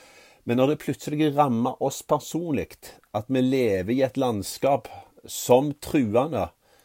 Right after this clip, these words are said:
men der vi erfarer det er mer tvil enn tru, flere spørsmål enn svar, mer mørke enn lys,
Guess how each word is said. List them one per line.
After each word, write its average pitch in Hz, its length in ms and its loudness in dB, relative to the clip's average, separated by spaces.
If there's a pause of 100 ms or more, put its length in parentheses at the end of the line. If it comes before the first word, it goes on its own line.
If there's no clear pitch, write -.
(160)
men 117 160 -2
der 117 160 4
vi 120 160 2
erfarer 120 400 2
det 113 220 0
er 90 100 -10
mer 107 320 2
tvil 117 560 -4 (500)
enn 117 220 0 (180)
tru, 135 320 -4 (560)
flere 120 480 0
spørsmål - 720 -2
enn 95 160 -4
svar, 127 540 2 (580)
mer 113 320 2
mørke 120 560 0
enn 131 240 -2
lys, - 560 -6